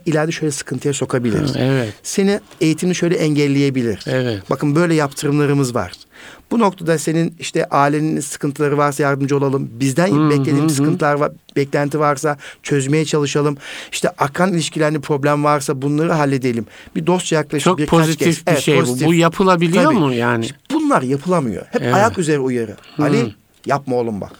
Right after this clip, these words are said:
Speaker 1: Yaparsan
Speaker 2: Hı.
Speaker 1: şöyle olur."
Speaker 2: <laughs>
Speaker 1: Çocuğu hiç dinlemiyoruz.
Speaker 2: Evet.
Speaker 1: Ahmet abi, öğrendiğim bir şey var yönetici olarak. Biz de zamanında çok hata yaptık. Şimdi geldiğim noktada öğretmen ve yöneticinin en önemli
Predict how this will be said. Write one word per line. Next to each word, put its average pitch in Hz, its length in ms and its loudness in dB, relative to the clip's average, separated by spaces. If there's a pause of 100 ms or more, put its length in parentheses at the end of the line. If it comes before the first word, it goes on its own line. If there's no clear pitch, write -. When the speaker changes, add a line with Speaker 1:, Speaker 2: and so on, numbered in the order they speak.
(120)
Speaker 1:
Yaparsan - 380 2
Speaker 2:
Hı. 226 60 0
Speaker 1:
şöyle 190 220 2
olur." 101 200 -2 (280)
Speaker 2:
<laughs> 139 300 -4
Speaker 1:
Çocuğu 233 200 0
hiç 262 140 -2
dinlemiyoruz. 196 600 0 (260)
Speaker 2:
Evet. 127 260 -2 (120)
Speaker 1:
Ahmet 202 320 2
abi, 165 280 4
öğrendiğim 185 520 2
bir 196 40 2
şey 175 260 0
var 135 300 0
yönetici 160 460 0
olarak. 131 500 -2 (340)
Biz 190 160 0
de 190 60 4
zamanında 139 320 2
çok - 160 -6
hata 127 260 -2
yaptık. 120 400 -4 (400)
Şimdi 202 280 0
geldiğim 175 420 2
noktada 165 520 0 (160)
öğretmen 190 800 2
ve 170 80 0
yöneticinin 160 960 0 (100)
en 226 340 0
önemli 143 640 0